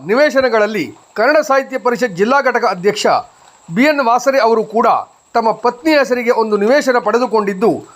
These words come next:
ಅವರು ತಕ್ಷಣ ಅಧ್ಯಕ್ಷ ಹುದ್ದೆಗೆ ರಾಜೀನಾಮೆ ನೀಡಬೇಕು ಎಂದು ಆಗ್ರಹಿಸಿದ್ದಾರೆ. ಅಲ್ಲದೆ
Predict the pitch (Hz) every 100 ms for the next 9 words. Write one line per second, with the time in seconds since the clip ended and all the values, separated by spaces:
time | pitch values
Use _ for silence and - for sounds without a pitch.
0 | - 208 220 214 226 - 294 269 208 190
1 | 269 277 240 196 220 175 104 - _ -
2 | 208 277 302 302 269 233 262 240 226 208
3 | 202 226 160 - 208 214 226 - 170 156
4 | 123 101 _ - _ 190 196 214 190